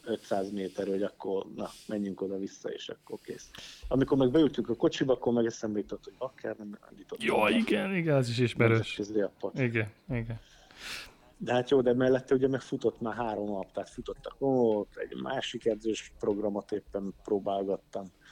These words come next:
Speaker 1: Na mindegy. És akkor csak, ha már egy kirándulás,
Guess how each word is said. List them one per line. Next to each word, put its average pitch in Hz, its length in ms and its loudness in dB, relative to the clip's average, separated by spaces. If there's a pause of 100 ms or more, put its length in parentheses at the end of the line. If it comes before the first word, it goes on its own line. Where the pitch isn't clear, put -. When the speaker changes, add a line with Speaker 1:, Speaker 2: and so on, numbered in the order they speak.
(640)
Speaker 1:
Na 113 160 -2
mindegy. 95 460 -6 (1600)
És - 180 2
akkor 127 200 2
csak, 127 160 0
ha 127 100 2
már 117 160 4
egy 110 120 2
kirándulás, 123 800 0